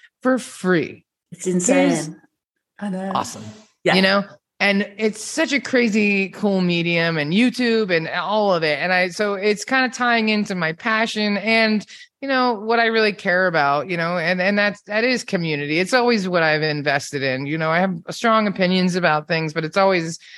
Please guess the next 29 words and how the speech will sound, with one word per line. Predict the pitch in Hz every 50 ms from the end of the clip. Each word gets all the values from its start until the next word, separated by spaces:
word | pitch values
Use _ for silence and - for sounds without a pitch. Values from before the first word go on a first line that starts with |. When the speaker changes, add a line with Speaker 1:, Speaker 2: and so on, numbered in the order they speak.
| - - _
Speaker 1:
the | - 185 175
basis | 165 190 185 190 170 190 180 175
of | 180 160 156
it | 160 151
is | 160 156 165
always | 156 165 165 156 147
defending | 143 160 156 - - 147 143 156 151 151 139 135 135 135
the | 131 131
underdog. | 131 135 143 139 123 123 117 101 101 95 - - - 117 110 -
You | 156 147
know, | 135 131 143
that's | 165 156 156 156 151 151
what | 147 135
Speaker 2:
Right. | 127 135 135
Speaker 1:
I'm | 139
my | 135 127 127
most | 127 127 127 127 131 131 - -
vicious | 113 127 135 131 - 120 110 107 104 -
is | 127 120 127
on | 127 120 117 117
behalf | 117 131 120 120 131 151 139 127 131 - -
of | 123 110 104
people | - 151 131 120 131 131 120 117
who | 123 120
are | 120 113 113
really | 117 120 123 120 123 120
being | 107 127 117 113 113 113 110
treated | - - 123 113 107 101 107 104 -
poorly, | - 104 87 80 80 76 87 120 -